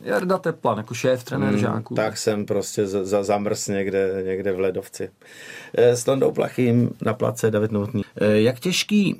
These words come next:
Speaker 2: jak těžký je u nás v Čechách, jako v tom našem rybníčku,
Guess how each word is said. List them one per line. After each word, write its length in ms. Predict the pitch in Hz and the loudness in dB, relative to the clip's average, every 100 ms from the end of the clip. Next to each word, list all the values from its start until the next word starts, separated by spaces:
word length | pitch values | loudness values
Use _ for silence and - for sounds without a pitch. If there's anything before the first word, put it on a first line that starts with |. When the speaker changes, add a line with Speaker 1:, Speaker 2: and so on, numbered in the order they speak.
| - | -4
Speaker 2:
jak 200 | - 120 | 0 0
těžký 300 | 120 160 - | 0 -2 0
je 160 | 196 - | 0 0
u 160 | - 110 | 2 2
nás 580 | 98 87 101 - - - | 2 -2 -4 -4 -4 -6
v 140 | - | -6
Čechách, 580 | - 92 92 82 107 - | -4 -2 -2 -4 -4 0
jako 1160 | 95 - - - 95 95 95 92 92 92 90 - | 0 -2 -6 0 2 4 4 4 2 2 0 -4
v 120 | - | -4
tom 160 | 95 | -2
našem 320 | 95 - 107 101 | -2 0 0 0
rybníčku, 880 | 95 82 98 98 - 110 110 120 | 0 0 0 -2 -2 0 2 0